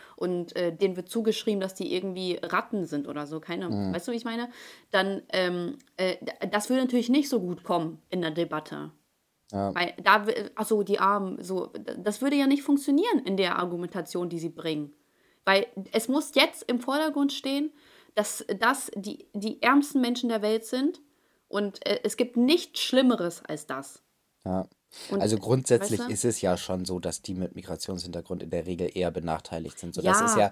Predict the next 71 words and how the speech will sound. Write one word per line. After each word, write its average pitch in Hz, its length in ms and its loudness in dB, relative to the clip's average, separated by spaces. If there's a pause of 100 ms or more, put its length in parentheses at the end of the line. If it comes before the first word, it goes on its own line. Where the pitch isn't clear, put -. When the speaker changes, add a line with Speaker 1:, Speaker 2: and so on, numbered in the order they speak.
(140)
Speaker 1:
klar, 202 240 -2
Speaker 2:
das 185 140 2
steht 135 180 2
ja 123 60 6
Speaker 1:
aber 110 160 6
Speaker 2:
nicht 95 160 -4
zur 110 180 2
Frage, 117 240 6
aber 101 240 6
es 92 180 0
ist, 113 220 0
es - 140 -6
kommt - 160 4
Speaker 1:
das - 100 -4
Speaker 2:
halt 247 120 8
Speaker 1:
andere 294 180 8
Speaker 2:
immer - 80 8
Speaker 1:
zu 139 80 4
Speaker 2:
noch, 151 80 10
Speaker 1:
behaupten, 247 680 2
macht 214 180 0
Speaker 2:
ja, 110 120 8
Speaker 1:
ja 107 60 10
Speaker 2:
es - 80 2
Speaker 1:
keinen - 100 2
Speaker 2:
kommt 139 120 6
Speaker 1:
Sinn. 254 120 4
Speaker 2:
immer 139 200 6
noch 123 200 6
drauf - 400 4
an, 127 300 0 (340)
in 98 160 -6
welchem 117 320 2
Rahmen, 98 320 4
also 104 260 2
in 98 160 -6
welchem 110 200 -2
Rahmen 101 240 2
man 107 120 0
sich 95 140 -8
da 107 80 0
mit 98 140 -4
seinen 85 160 -4
Äußerungen 82 480 -4
bewegt 80 400 -10
und 90 100 -8
halt 95 240 0
Speaker 1:
Ja. 85 240 -8
Speaker 2:
die - 200 -14
ganze 117 280 4
Zeit 117 220 0
nur 117 120 -2
sagen, 104 280 2
so, 104 200 2 (200)
es - 120 -6
gibt - 220 -10
nur 135 220 6
diesen 113 260 0
einen 110 320 4
Fall 104 260 2
und 98 240 -2 (280)
alles 117 240 4
andere 104 300 -2
gibt's - 360 -2
einfach 82 440 -6
nicht. 95 180 -8
So, 98 80 -6
das 90 180 -2
ist - 180 -2
halt 82 180 -4
schon 95 300 -4